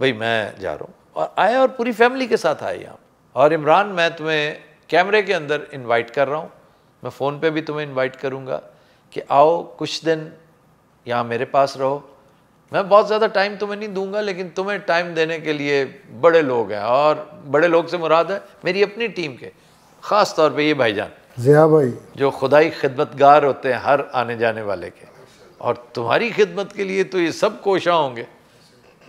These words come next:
Speaker 1: क्योंकि तुम इन सब के हीरो हो। तुम्हारी बेगम साहबा heroine है सबकी, क्योंकि उन्होंने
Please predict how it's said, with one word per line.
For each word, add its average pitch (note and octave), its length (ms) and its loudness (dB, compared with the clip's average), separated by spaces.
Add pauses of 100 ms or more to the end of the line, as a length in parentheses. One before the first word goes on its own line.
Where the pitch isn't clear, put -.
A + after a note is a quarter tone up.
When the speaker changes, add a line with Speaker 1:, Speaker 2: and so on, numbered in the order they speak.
(200)
Speaker 1:
क्योंकि C3 260 -6
तुम C#3+ 220 -6
इन C3+ 100 -10
सब F3+ 380 -2
के F3 100 -4
हीरो A2+ 300 -6
हो। A#2+ 120 -4 (840)
तुम्हारी A#2 200 -6
बेगम D3+ 320 0
साहबा F3+ 300 4
heroine E3 440 0
है F3 100 -4
सबकी, A#2 380 -8
क्योंकि B2 300 -12
उन्होंने C3+ 360 -8